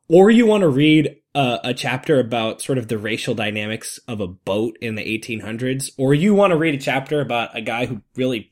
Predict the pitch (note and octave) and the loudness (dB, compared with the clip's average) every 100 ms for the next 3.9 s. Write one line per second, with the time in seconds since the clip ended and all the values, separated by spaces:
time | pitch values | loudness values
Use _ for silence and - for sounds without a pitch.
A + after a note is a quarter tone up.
0 | - C3 B2+ G2+ - - A#2 E3 - - | -8 -6 -6 -10 -14 -4 -2 -2 -4 -10
1 | - - - _ - C#3 A#2 A2 - B2 | -18 -20 -20 _ -4 0 0 -2 -6 -10
2 | A2 G#2+ G2+ G2+ G#2+ _ - - _ D#3+ | -8 -8 -10 -10 -14 _ -20 -20 _ 2
3 | E3+ F#3 B3 B3+ A3 D#4+ E3+ D#2+ | 2 8 8 10 10 10 8 0